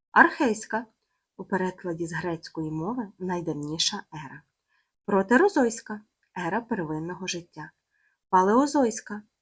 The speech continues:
ера давнього життя. Мезозойська, ера середнього життя. І кайнозойська, ера нового життя. Тривалість ер становить десятки і навіть сотні мільйонів років. В основі цього поділу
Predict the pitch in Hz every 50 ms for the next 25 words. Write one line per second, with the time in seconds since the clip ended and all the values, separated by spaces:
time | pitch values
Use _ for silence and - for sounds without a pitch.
0 | _ _ - 175 170 180 208 240 240 254 262 247 220 190 170 160 156 160 156 -
1 | 156 - _ _ 151 151 160 - _ _ _ _ _ - 180 185 190 185 220 262
2 | 277 - 285 254 226 214 - - - 202 - - _ _ _ _ _ _ - 175
3 | 175 180 196 202 - - 262 262 262 233 180 - 156 160 160 165 165 160 165 165
4 | - - 170 170 _ _ _ _ _ _ _ _ _ _ _ 403 427 - 247 214
5 | 185 175 170 165 165 160 160 156 - - - 165 - _ _ - 185 190 202 254
6 | 285 262 214 165 127 151 156 156 170 170 160 165 160 - _ - 151 147 _ _
7 | _ _ _ _ _ _ _ _ _ _ _ _ _ _ 185 196 185 202 233 311
8 | 370 - - - - 202 190 202 226 - _ _ - - - - 208 202 208 196
9 | 190 175 160 165 165 - - 190 190 202 202 - - 165 165 165 175 175 170 170
10 | 170 - - - 180 185 240 247 311 285 226 185 151 156 151 160 165 175 180 170
11 | 165 156 143 139 - - _ _ _ _ _ _ _ _ _ _ _ _ _ 175
12 | - - 190 185 175 170 170 - - 165 165 160 - - 202 240 247 240 190 160
13 | 156 165